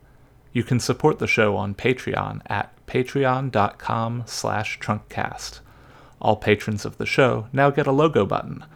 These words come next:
along with show outtakes and other content that can't be found anywhere else. You can find the show on Twitter at Trunkcast, and I tweet at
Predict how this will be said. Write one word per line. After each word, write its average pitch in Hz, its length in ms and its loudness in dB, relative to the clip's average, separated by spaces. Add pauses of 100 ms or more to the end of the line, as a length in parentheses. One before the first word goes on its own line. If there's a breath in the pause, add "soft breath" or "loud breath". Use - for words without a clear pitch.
(180 loud breath)
along 123 320 4
with 123 140 -2
show 147 280 4
outtakes - 580 0
and 123 160 -8
other 123 220 0
content 110 500 -2
that - 160 -10
can't - 240 -6
be 113 100 -4
found 101 400 -2
anywhere 104 400 -2
else. - 400 -6 (880 soft breath)
You 123 120 0
can 123 180 0
find 139 260 4
the 110 60 4
show 107 240 2
on 104 180 -2
Twitter 101 460 -2
at - 320 -2
Trunkcast, 104 800 -4 (320 soft breath)
and 110 140 -4
I 113 180 2
tweet - 420 -4
at 113 320 0